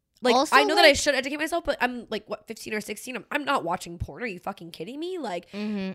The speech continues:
Speaker 1: I
Speaker 2: Also,
Speaker 1: felt
Speaker 2: to me at that age, like, when people said, like, "Oh, I watch porn,"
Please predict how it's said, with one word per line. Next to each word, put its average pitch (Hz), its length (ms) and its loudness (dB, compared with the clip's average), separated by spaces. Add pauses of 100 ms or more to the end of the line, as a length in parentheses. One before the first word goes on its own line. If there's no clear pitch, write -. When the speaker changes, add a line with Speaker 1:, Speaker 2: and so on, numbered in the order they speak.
(140)
Speaker 1:
I 277 60 6
Speaker 2:
Also, - 140 2
Speaker 1:
felt - 480 -2
Speaker 2:
to 311 120 -2
me 247 400 -4
at 226 160 -2
that 196 240 0
age, 196 280 -4
like, 240 220 -6 (460)
when 277 220 -4
people 294 340 -6
said, 226 260 -4
like, 214 180 -4 (120)
"Oh, 214 200 -2
I 170 120 0
watch 180 380 -6 (120)
porn," 185 600 -10